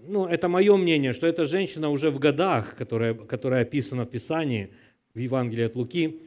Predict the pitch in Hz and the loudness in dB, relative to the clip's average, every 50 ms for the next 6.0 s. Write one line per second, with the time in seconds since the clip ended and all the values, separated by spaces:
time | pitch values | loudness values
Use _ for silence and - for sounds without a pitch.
0 | - _ _ _ _ _ _ _ _ _ _ _ _ _ _ _ _ - 143 165 | -20 _ _ _ _ _ _ _ _ _ _ _ _ _ _ _ _ -6 -4 -2
1 | 180 170 160 175 180 - 180 165 131 117 139 160 156 147 131 - - - - - | -2 -2 2 2 2 4 4 2 2 2 0 0 0 0 -2 -6 -10 -20 -20 -20
2 | _ _ _ 147 - - 208 208 202 190 185 190 - - - 160 160 156 - 170 | _ _ _ -6 -2 0 0 2 2 2 0 0 -2 -2 0 2 2 2 2 0
3 | 170 190 208 196 - 196 170 - 185 202 202 185 196 - - - - 151 165 180 | -2 -2 -2 -2 -4 -6 -6 0 4 6 6 6 4 -2 -12 -10 -8 -6 -2 -2
4 | 170 143 - - 151 151 143 180 190 190 170 151 - - 170 160 - 160 175 190 | -2 -2 -2 -2 -2 -2 0 2 2 4 2 2 2 2 2 2 2 0 0 0
5 | 196 180 175 - 175 175 160 151 156 151 185 185 170 135 123 107 98 95 92 | 0 0 0 0 -2 -2 -2 -2 -4 4 6 6 6 6 2 0 -4 -6 -10